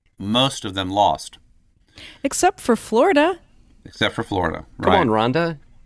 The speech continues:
Speaker 3: Weren't you knocking
Speaker 2: I'm
Speaker 3: on doors
Speaker 2: trying.
Speaker 3: down there?
Speaker 1: <laughs> Yeah, do something, Rhonda. You know, so, so I do think that, that there is a part of our country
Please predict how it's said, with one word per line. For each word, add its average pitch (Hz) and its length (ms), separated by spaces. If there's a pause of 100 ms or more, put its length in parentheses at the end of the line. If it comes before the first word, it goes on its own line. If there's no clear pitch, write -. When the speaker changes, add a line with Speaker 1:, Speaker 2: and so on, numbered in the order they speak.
(420)
Speaker 3:
Weren't 135 180
you 156 100
knocking 156 280
Speaker 2:
I'm 147 60
Speaker 3:
on 147 80
doors 156 160 (100)
Speaker 2:
trying. 170 80
Speaker 3:
down 156 220
there? 160 400
Speaker 1:
<laughs> - 760
Yeah, 123 180
do 139 140
something, 123 320
Rhonda. 98 420
You 120 80
know, 110 280 (100)
so, 156 260 (760)
so 156 360
I 127 120
do 160 180
think 151 240
that, - 180 (260)
that 107 380
there 120 160
is 117 120
a 95 40
part 113 280
of 120 80
our 107 100
country 101 540